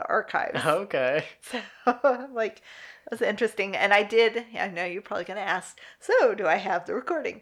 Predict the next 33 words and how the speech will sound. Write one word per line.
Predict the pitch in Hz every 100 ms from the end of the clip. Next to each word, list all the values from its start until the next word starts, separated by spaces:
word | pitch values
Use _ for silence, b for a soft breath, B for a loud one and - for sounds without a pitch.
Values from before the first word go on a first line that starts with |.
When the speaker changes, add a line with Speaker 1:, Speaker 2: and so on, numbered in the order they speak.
| B B B
Speaker 1:
Um, | 185 180 170 -
I | 196 185
Speaker 2:
Do | 117
you | 107
Speaker 1:
looked | 220
Speaker 2:
have | 131 -
Speaker 1:
it | 170
Speaker 2:
the |
recording? | 262 294 359 285 127 226 233 B B
Speaker 1:
<laughs> | B 208
I |
looked | 196 202 214
it | 226
up, | 170 185 -
and | 175
I | 165
cannot | - 196 165 -
find | 170 175
the |
recording | 180 180 185 170 165 151
anywhere. | 180 170 170 175 - B B -
Uh, | 180 180
once | 180 202 -
again, | 208 170
they | 170
do | 180
have | 190 165 -
videos | 175 170 180 190 190 185
of | - 175 156 -
the, | 170 160 156 143 - _ -
the | 175 175 117
event, | 151 170 165 117 -
though, | 233 220 220